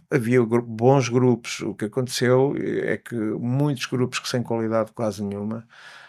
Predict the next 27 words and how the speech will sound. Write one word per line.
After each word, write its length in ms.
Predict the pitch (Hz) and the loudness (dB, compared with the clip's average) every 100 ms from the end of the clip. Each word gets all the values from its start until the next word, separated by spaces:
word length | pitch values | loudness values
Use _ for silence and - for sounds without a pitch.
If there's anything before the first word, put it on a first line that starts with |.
| - - | -20 -8
eh, 180 | 127 | -6
conseguiam 480 | 127 127 - 131 131 | 0 0 0 2 2
gravar 440 | 127 120 120 120 120 | 2 2 4 4 2
porque 120 | 131 | -4
as 80 | 120 | -2
editoras 540 | 120 120 123 120 120 | -2 0 0 0 -4
queriam, 480 | - 110 107 101 104 | -6 -2 0 0 -2
será 280 | - 101 104 | -2 2 2
este 200 | 101 - | 0 -4
o 80 | 107 | 0
next, 680 | 107 104 - - - - 87 | 2 2 -2 -12 -16 -16 -8
eh, 260 | 82 104 | -8 -6
big 260 | 98 101 - | -6 -8 -6
thing, 380 | - 110 110 98 | -2 0 0 -2
será 300 | - 98 98 | -4 -4 -4
que 120 | - | -8
são 240 | - 104 | -6 -2
estes 300 | 101 - - | -2 -2 -8
que, 240 | - - 107 - - - 143 | -12 -10 -12 -14 -20 -6 -2
e 60 | |
então 320 | 127 143 143 143 | 6 8 8 8
não 140 | 143 139 | 4 4
havia 180 | 120 127 | 4 4
grandes 300 | 120 120 - | 6 4 2
critérios 640 | 104 95 98 90 90 87 | -2 0 0 0 -6 -10
de, 420 | - 98 87 73 | -10 -8 -8 -10
de, 280 | 98 90 | -8 -8